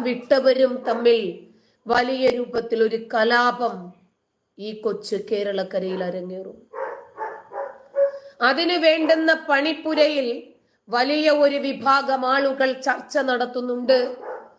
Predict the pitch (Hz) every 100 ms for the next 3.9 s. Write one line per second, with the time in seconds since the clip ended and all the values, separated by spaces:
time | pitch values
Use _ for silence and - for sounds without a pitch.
0 | - - - - 247 262 330 339 320 320
1 | 320 311 311 285 294 320 320 330 330 320
2 | 269 285 285 285 285 277 254 269 269 269
3 | 262 262 254 254 240 247 247 262 320